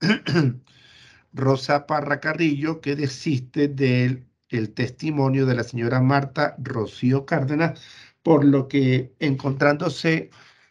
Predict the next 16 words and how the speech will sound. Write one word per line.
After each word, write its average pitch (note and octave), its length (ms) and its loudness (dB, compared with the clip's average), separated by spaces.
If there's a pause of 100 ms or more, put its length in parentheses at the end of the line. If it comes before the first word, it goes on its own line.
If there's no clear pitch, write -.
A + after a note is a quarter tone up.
(240)
eh, B2+ 200 -2
conforme B2+ 720 4
a G#2+ 60 -8
los G#2 180 -12
postulados C3 640 -6
del C#3+ 100 -4
artículo C3 480 -10
ciento B2 360 -12
setenta C3 440 -4
y B2+ 60 -2
cinco D#3+ 340 -6
del G2 200 -6
Código A2+ 400 -2
General B2+ 300 4
del C#3 160 -2
Proceso, F3 560 2